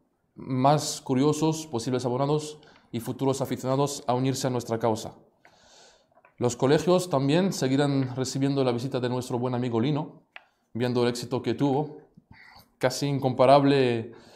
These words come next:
con, con el resto de, de lo que son nuestros jugadores. El Lino es seguramente la estrella de esa temporada y no soy el único que lo diga. Como resultado de ese, de ese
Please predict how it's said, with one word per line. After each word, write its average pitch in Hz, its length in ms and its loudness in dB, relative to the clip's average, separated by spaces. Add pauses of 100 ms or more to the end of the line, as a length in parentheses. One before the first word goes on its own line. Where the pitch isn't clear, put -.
(120)
con, 110 680 -2 (180)
con 113 120 -4
el 113 80 0
resto 123 240 -2
de, 113 240 4
de 113 300 -4
lo 120 100 2
que 117 400 0 (180)
son 147 300 0
nuestros 127 320 0
jugadores. 123 460 4
El 110 100 -2
Lino 139 380 -2 (920)
es 127 140 -4
seguramente 135 440 0
la 123 120 2
estrella 135 300 0
de 131 60 2
esa 123 140 -4
temporada 117 460 2
y 110 140 0
no 113 140 -6
soy 120 140 -6
el 117 80 -2
único 123 180 -2
que 123 120 -6
lo 107 80 -2
diga. 87 180 -6 (1300)
Como 135 240 2
resultado 151 360 4
de 170 120 0
ese, 170 160 -6
de 135 100 0
ese 135 560 2